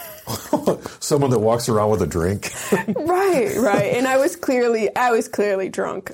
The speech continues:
Speaker 2: Um,
Speaker 1: Right.
Speaker 2: but I was eighteen. I was about to leave for the military. I was just trying to have the best summer ever.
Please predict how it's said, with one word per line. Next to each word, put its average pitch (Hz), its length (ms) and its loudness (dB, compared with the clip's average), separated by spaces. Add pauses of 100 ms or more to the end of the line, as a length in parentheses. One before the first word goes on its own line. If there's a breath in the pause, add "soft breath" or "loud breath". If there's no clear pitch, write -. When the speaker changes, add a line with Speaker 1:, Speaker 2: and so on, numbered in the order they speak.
Speaker 2:
Um, 190 140 -2
Speaker 1:
Right. 151 460 -2
Speaker 2:
but 247 140 2
I 247 100 2
was 302 260 0 (480 loud breath)
eighteen. 294 520 2
I 262 40 2
was 247 120 -2
about 269 220 -2
to - 100 -4
leave 254 180 0
for - 100 -2
the 208 80 0
military. 202 600 0
I 196 80 2
was 240 160 -4
just 269 180 -4
trying 226 140 0
to 226 80 2
have 220 200 0
the 202 60 0
best 220 520 -2
summer 220 480 -2
ever. - 440 -2